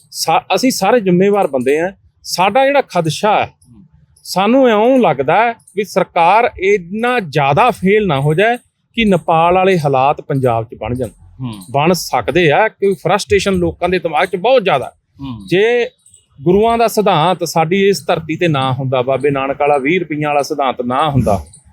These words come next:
Speaker 1: ਰਵਿਦਾਸ ਮਹਾਰਾਜ ਵਾਲੇ ਸਿਧਾਂਤ ਨਾ ਹੁੰਦੇ, ਕਿਰਤੀ ਲੋਕਾਂ ਦੇ, ਗੁਰੂਆਂ ਦੇ ਸਿਧਾਂਤ ਨਾ ਹੁੰਦੇ, ਤੇ ਬਾਈ ਜੀ, ਭੁੱਖੇ ਮਰ ਜਾਣਾ ਸੀ। ਹੁਣੇ ਹੀ ਲੋਕਾਂ ਨੇ ਇਹਨਾਂ ਦੇ ਗਲ ਪੈ ਜਾਣਾ ਸੀ।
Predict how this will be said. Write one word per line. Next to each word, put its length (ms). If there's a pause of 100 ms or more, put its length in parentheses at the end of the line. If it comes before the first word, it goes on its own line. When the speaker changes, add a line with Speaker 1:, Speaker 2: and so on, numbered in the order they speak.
(100)
Speaker 1:
ਰਵਿਦਾਸ 380
ਮਹਾਰਾਜ 300
ਵਾਲੇ 140
ਸਿਧਾਂਤ 380
ਨਾ 260
ਹੁੰਦੇ, 340 (420)
ਕਿਰਤੀ 300
ਲੋਕਾਂ 360
ਦੇ, 100
ਗੁਰੂਆਂ 340
ਦੇ 140
ਸਿਧਾਂਤ 380
ਨਾ 220
ਹੁੰਦੇ, 300 (440)
ਤੇ 80
ਬਾਈ 220
ਜੀ, 100
ਭੁੱਖੇ 380
ਮਰ 200
ਜਾਣਾ 220
ਸੀ। 140
ਹੁਣੇ 220
ਹੀ 60
ਲੋਕਾਂ 300
ਨੇ 80
ਇਹਨਾਂ 140
ਦੇ 60
ਗਲ 200
ਪੈ 160
ਜਾਣਾ 200
ਸੀ। 140